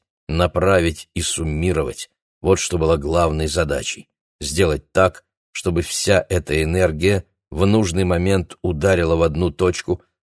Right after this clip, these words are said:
подобно энергии кумулятивного заряда. Иногда Эриху казалось, что этого никогда не случится. Общаясь же со Штауфенбергом,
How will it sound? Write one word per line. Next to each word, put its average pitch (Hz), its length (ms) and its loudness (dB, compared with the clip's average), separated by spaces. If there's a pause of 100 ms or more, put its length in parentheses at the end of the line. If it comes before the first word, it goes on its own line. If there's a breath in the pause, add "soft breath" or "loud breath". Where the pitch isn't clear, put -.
подобно 90 480 2
энергии 90 480 2
кумулятивного 90 1040 0
заряда. 80 560 -2 (720)
Иногда 123 500 4
Эриху 120 380 2
казалось, 104 680 0
что - 240 -4
этого 107 280 2
никогда 98 460 0
не 95 120 -2
случится. - 680 -6 (720)
Общаясь 92 600 0
же 80 280 0
со 82 220 -4
Штауфенбергом, 78 1160 0